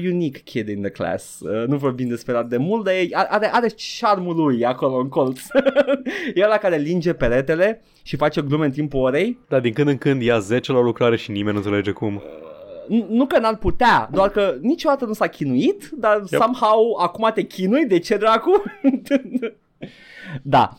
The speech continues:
Speaker 1: Uh, și, uh, yeah, yeah, it's amazing. Uh, fucking Motocross Madness. Era efectiv un sandbox în care te dai cu motocicleta și făceai scheme. Era minunat.
Speaker 2: Avem jocuri open world acasă.
Speaker 1: Exact. Anyway, așteptați-vă la mai multe stream-uri de Windows.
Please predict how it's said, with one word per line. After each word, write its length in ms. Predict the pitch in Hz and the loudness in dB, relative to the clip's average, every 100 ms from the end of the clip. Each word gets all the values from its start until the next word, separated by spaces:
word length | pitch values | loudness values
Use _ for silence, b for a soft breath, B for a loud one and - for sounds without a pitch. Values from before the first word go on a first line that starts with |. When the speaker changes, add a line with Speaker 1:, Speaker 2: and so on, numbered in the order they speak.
| - | -6
Speaker 1:
Uh, 540 | 147 165 165 165 165 165 | 0 4 4 4 4 0
și, 220 | - 214 | -4 -4
uh, 380 | 208 208 202 196 | 0 2 2 2
yeah, 320 | 202 427 415 285 | 0 -2 -2 0
yeah, 140 | 349 254 | 0 0
it's 80 | 311 415 | 0 0
amazing. 520 | 427 359 165 104 - - | 2 4 2 -2 -8 -8
Uh, 680 | 139 202 202 202 196 196 185 - | -2 -2 -2 -4 -4 -4 -6 -8
fucking 420 | 269 277 247 156 | -6 -4 -2 -2
Motocross 440 | 196 233 214 190 | -2 -4 -4 -4
Madness. 600 | 135 156 170 95 - - _ | -2 -2 -2 -8 -12 -20 _
Era 180 | - 147 | -8 -6
efectiv 360 | 156 156 151 143 | -6 -8 -8 -6
un 80 | 120 | -6
sandbox 460 | - 143 127 110 | -4 -4 -4 -4
în 60 | 117 | -6
care 180 | 110 107 | -4 -4
te 100 | 107 | -2
dai 100 | 117 | -2
cu 80 | 120 | -4
motocicleta 600 | 110 107 - 107 98 92 - _ | -6 -6 -4 -6 -4 -8 -10 _
și 100 | - | -14
făceai 220 | 113 120 | -8 -8
scheme. 480 | 110 - 113 101 - _ - | -8 -6 -6 -6 -10 _ -4
Era 200 | 131 131 | -2 0
minunat. 520 | 131 117 113 - _ | 0 0 -2 -4 _
Speaker 2:
Avem 260 | 131 117 117 | -4 0 2
jocuri 280 | 107 - 107 | 0 0 -2
open 180 | 101 104 | 0 -2
world 200 | 104 104 | 0 -2
acasă. 440 | 123 120 - 131 - | -4 -8 -8 -12 -12
Speaker 1:
Exact. 320 | 127 131 156 - | -16 -14 -18 -10
Anyway, 420 | 131 123 101 92 - | -4 -4 -4 -10 -10
așteptați-vă 560 | - 113 120 127 127 117 | -6 -6 -4 -8 -6 -4
la 80 | 110 | -2
mai 120 | 107 | -2
multe 220 | 110 107 | -4 -6
stream-uri 320 | 104 107 98 | -8 -8 -8
de 60 | 98 | -6
Windows. 440 | 98 98 95 95 | -6 -6 -6 -8